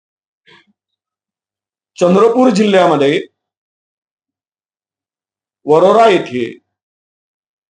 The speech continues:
पुन्हा एक घटना अल्पवयीन मुलीवर घडली आणि तो आरोपी पकडल्याही गेला.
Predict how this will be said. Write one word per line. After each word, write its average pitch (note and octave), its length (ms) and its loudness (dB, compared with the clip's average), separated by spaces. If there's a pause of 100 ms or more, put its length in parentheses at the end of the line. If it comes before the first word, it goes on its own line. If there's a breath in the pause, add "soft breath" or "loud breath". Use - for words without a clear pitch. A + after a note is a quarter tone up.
(360)
पुन्हा F3 240 -2
एक G3 160 -2
घटना F3 340 -2
अल्पवयीन D#3 520 -2
मुलीवर C#3 300 0
घडली G#2 300 -8 (2000)
आणि G#3 280 0
तो B3 60 2
आरोपी A3 520 2
पकडल्याही A3 500 0
गेला. E3 360 -2